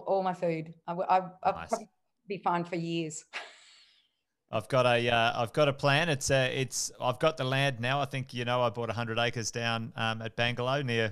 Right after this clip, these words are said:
Speaker 2: near Byron there. So, um, when I'm ready to move and, and live off the land, I'm gonna come visit. You gotta give me some, uh, give me some teachings. <laughs>
Speaker 1: I'd love to.
Speaker 2: Uh,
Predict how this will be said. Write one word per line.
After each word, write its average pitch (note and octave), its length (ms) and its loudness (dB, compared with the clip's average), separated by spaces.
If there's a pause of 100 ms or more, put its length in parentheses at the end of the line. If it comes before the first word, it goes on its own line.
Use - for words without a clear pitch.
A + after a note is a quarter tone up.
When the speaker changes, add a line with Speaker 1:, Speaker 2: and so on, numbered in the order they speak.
Speaker 2:
near A#2 140 0
Byron A#2 400 4
there. B2 180 4
So, A#2 420 2
um, A2+ 220 2 (460)
when C3 120 2
I'm C3 140 4
ready C3+ 240 8
to A#2 120 2
move B2 340 4
and, A2+ 200 -2
and A#2+ 140 -4
live A#2+ 140 0
off A#2 160 0
the A2+ 80 -6
land, B2 260 -4
I'm A2+ 80 -6
gonna A#2 160 -4
come A#2 220 -2
visit. A2 320 -2
You A2 100 -4
gotta A2+ 160 0
give A2 160 -4
me A2+ 120 -2
some, G#2 280 -2
uh, G#2 280 0 (120)
give A#2 140 -6
me A#2+ 80 -4
some A2+ 160 -6
teachings. A2+ 480 -2 (100)
<laughs> - 100 0
Speaker 1:
I'd B2+ 120 4 (720)
love E3+ 280 -10 (840)
to. F3 40 -14
Speaker 2:
Uh, E3 420 -12